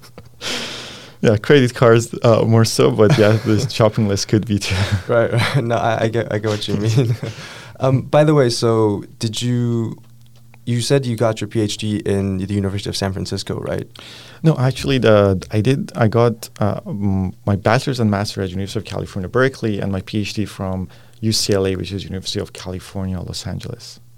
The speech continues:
Speaker 2: Uh, so bachelor and master's in U C L A?
Speaker 1: U C Berkelly.
Speaker 2: Oh, Berkeley, and then P H D in U C L A.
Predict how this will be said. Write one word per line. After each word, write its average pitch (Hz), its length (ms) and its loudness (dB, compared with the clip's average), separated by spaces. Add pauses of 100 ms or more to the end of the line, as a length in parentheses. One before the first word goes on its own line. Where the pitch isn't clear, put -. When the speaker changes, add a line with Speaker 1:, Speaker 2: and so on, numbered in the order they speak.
(340)
Speaker 2:
Uh, 131 200 0
so 110 320 0 (160)
bachelor 113 380 0
and 107 120 0
master's 98 420 -2
in 92 200 -4
U 98 100 -6
C 98 180 -6
L 92 140 -2
A? 110 200 -4 (180)
Speaker 1:
U 147 100 6
C - 140 2
Berkelly. 104 440 0
Speaker 2:
Oh, 135 320 4
Berkeley, 123 460 -2
and 98 160 -2
then 98 200 -2
P 123 140 -2
H 107 160 0
D 101 220 -2
in 92 300 -4
U 95 100 -6
C - 220 -6
L 85 160 -2
A. 85 180 -6